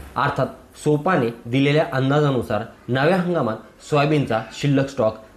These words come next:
गेल्या वर्षीपेक्षा निम्म्याने कमी राहण्याची शक्यता आहे. आता मंडळी, गेल्या हंगामात आधीच्या हंगामातील शिल्लक स्टॉक चो-,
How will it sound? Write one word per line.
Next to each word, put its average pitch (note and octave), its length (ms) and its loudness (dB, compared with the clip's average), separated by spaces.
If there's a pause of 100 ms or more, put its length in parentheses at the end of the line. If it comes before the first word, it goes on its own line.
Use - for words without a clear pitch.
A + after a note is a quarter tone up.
(100)
गेल्या C3+ 240 2
वर्षीपेक्षा C3+ 540 -2
निम्म्याने A2+ 480 0 (280)
कमी C3+ 220 2
राहण्याची C#3 420 0 (180)
शक्यता G#2 480 -4
आहे. E2 140 -6 (420)
आता D3 180 0
मंडळी, D#3+ 300 2 (380)
गेल्या F#3 260 2
हंगामात F#3 360 -2 (440)
आधीच्या C#3+ 440 0 (120)
हंगामातील B2 500 0 (260)
शिल्लक D3+ 260 2
स्टॉक - 320 -2 (300)
चो-, D3+ 200 4